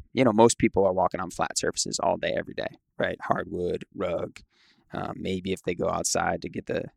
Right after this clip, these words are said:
you know, in the summer, they get the male barefoot, they're on their cement or their blacktop. You know, so I started putting it on,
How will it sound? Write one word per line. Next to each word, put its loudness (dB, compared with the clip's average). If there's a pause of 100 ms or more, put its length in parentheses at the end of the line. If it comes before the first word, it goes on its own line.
(180)
you -8
know, -6
in -6
the -4
summer, -2
they -4
get -2
the -4
male 0
barefoot, -2
they're -2
on -6
their -2
cement -2
or 0
their -4 (280)
blacktop. -4 (840)
You 6
know, 12
so 10
I 12
started 12
putting 0
it -6
on, 0